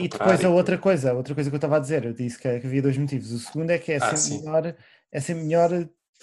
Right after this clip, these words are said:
Speaker 2: estar, eh, precaver-se, porque se, se correr, se as coisas correrem mal, ele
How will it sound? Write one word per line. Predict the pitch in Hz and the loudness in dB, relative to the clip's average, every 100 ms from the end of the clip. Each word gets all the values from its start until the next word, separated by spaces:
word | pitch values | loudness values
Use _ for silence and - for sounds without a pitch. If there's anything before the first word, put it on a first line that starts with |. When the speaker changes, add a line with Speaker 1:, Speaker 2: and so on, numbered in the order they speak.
| _ _ _ _ - | _ _ _ _ 2
Speaker 2:
estar, | 175 170 170 | 6 6 6
eh, | 170 170 170 170 165 165 143 | 4 4 2 0 -2 -4 -8
precaver-se, | - - 156 185 - - | -8 -2 2 2 0 -8
porque | 117 - | -10 -10
se, | - 135 127 123 _ - _ _ - - 117 | -6 -2 -2 -4 _ -20 _ _ -20 -14 -10
se | - - - | -10 -12 -12
correr, | 135 127 170 156 | -4 4 4 4
se | 156 | 0
as | |
coisas | 180 175 147 | 0 -2 -2
correrem | - 160 143 | 0 2 4
mal, | 143 196 226 139 123 | 2 2 0 -4 -6
ele | 127 127 | -2 -2